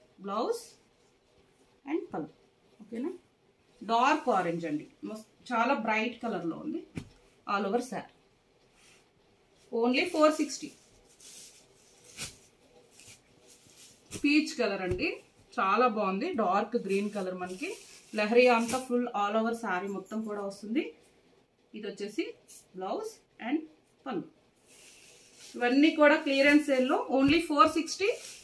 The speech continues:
ప్లస్ షిప్పింగ్ ఉంటుంది. మ్యాక్సిమం ఇవన్నీ కూడా మనము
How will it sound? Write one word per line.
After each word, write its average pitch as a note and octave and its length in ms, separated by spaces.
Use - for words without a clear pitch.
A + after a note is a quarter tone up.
ప్లస్ B3+ 200
షిప్పింగ్ D4+ 380
ఉంటుంది. D4+ 540
మ్యాక్సిమం B3+ 540
ఇవన్నీ C4 380
కూడా C4 220
మనము C4 440